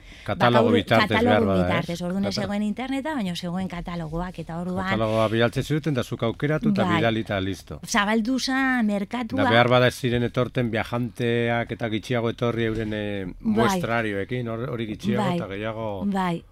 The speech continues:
Speaker 2: eta gero gertatu
Speaker 1: Oda,
Speaker 2: zen
Speaker 1: gero eta urrunago, e, saltzailea produktutik, esan dezagun,
Speaker 2: Baita,
Speaker 1: ez?
Speaker 2: baita.
Speaker 1: Saltzen duen horretatik gero eta urrunago.
Speaker 2: Bai, eta gero baita, bakizu zer, e, osea, hamarkada horretan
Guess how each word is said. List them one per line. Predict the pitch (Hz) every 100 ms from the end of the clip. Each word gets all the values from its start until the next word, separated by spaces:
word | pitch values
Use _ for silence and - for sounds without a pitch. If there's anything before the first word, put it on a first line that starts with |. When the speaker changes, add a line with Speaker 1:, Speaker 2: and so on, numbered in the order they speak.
| -
Speaker 2:
eta | 214 190 190
gero | 226 247 240
gertatu | 233 247 240
Speaker 1:
Oda, | 123
Speaker 2:
zen | 127
Speaker 1:
gero | 160
eta | 147 139
urrunago, | 131 131 143 117 104 101 95 - -
e, | 117 110 104 101 95 85 _ _ - _ - - - - - - - - -
saltzailea | - 110 107 - 131 131 143 165 - - - - -
produktutik, | 110 123 - 95 - 82 82
esan | 104 92
dezagun, |
Speaker 2:
Baita, | 208 196 190 170
Speaker 1:
ez? | 175 - - 180
Speaker 2:
baita. | 208 185 160 170 - - - -
Speaker 1:
Saltzen | 101 95 113 101
duen | 107 107 107
horretatik | 101 107 107 113 143 131
gero | 120
eta | 92
urrunago. | 87 92 98 76 73 - -
Speaker 2:
Bai, | 208 208 190 190
eta | 185 175 175
gero | 208 214
baita, | 208 214 208 208
bakizu | 220 226
zer, | 226 214 175
e, | 175 170 175 170
osea, | 175 185 180 180 175
hamarkada | 190 202 214 214 214
horretan | 214 233 214 233